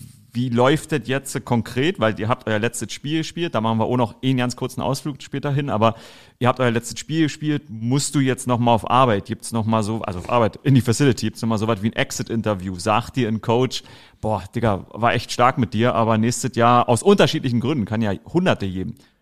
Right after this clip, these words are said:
Wissen wir jetzt schon, du bist nicht dabei, oder lässt man dich da,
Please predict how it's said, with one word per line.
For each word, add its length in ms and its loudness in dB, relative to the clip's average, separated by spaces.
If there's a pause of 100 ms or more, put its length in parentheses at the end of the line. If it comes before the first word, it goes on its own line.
(440)
Wissen 280 2
wir 100 6
jetzt 220 2
schon, 220 4
du 80 0
bist 220 -2
nicht 180 -2
dabei, 360 2
oder 180 -2
lässt 260 -4
man 140 -2
dich 160 -8
da, 220 -2